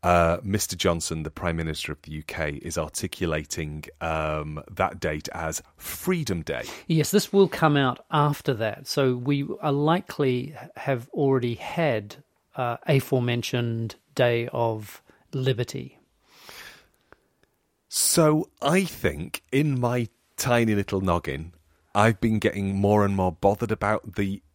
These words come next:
Speaker 1: encroaching freedom, um, and the idea that all of a sudden people are going to rock up at my house and want to come and visit me and all those <laughs> sorts of things. And so I pulled the stair carpet off.
Speaker 2: <sighs>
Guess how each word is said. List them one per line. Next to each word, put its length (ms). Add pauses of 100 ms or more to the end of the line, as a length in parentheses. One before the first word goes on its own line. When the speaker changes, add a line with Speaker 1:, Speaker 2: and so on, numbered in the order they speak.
(140)
Speaker 1:
encroaching 920
freedom, 600 (1040)
um, 300
and 180
the 120
idea 320
that 160
all 160
of 60
a 40
sudden 280
people 300
are 60
going 220
to 120
rock 300
up 140
at 100
my 140
house 340
and 80
want 140
to 60
come 180
and 100
visit 260
me 160
and 140
all 120
those 240
<laughs> 80
sorts 200
of 60
things. 320 (100)
And 180
so 600 (540)
I 160
pulled 400
the 60
stair 340
carpet 420
off. 420 (720)
Speaker 2:
<sighs> 80